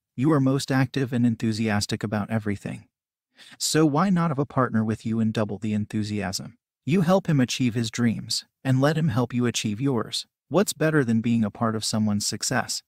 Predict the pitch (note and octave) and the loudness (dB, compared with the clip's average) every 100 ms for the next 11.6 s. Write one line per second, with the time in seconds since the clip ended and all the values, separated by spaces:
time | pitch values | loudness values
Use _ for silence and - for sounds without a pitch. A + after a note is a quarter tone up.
0 | _ - B2+ B2+ B2 A#2 G#2+ D#3 D#3 G#2 | _ 0 2 2 2 2 2 0 0 -2
1 | - - _ - E3+ F3 E3 B2 A#2 B2 | -6 -14 _ 0 2 2 0 2 0 2
2 | A#2+ B2 A#2+ A#2 A#2+ A#2 G#2+ G2+ - - | 0 0 0 0 0 0 0 -2 -4 -18
3 | _ _ A2+ A2+ - A#2 A2+ G2+ - _ | _ _ 0 0 0 0 0 0 -4 _
4 | _ - C#3+ - G3+ A3+ F#3 C3 A2 A#2 | _ 2 2 2 2 4 4 2 2 2
5 | A2+ - - B2 A#2+ A#2+ A#2 G#2+ G#2 A2+ | 0 -2 -2 0 0 2 0 0 -2 -2
6 | A#2+ - B2 B2 A2+ A2 F3+ - B2+ A2+ | -2 -4 -2 -2 -2 -2 -2 -2 -2 -2
7 | A2 G#2+ G#2+ - A2 A2 A2+ G2+ G#2 G#2 | -2 -2 -2 -2 -2 -2 -2 -4 -4 -4
8 | G#2 G#2+ G#2+ - G2 G#2+ A2 - _ _ | -4 -2 -2 -4 -8 -8 -12 -12 _ _
9 | - - - - D#3 C#3 E3 G3+ F3+ - | -18 -16 -6 2 2 4 2 2 0 -2
10 | D3 B2 - A2+ A2 - A2+ A2+ G#2 G#2 | -2 -2 0 0 0 -2 0 0 -2 -4
11 | G2+ - - A#2+ A2 - | -6 -6 -4 -4 -4 -10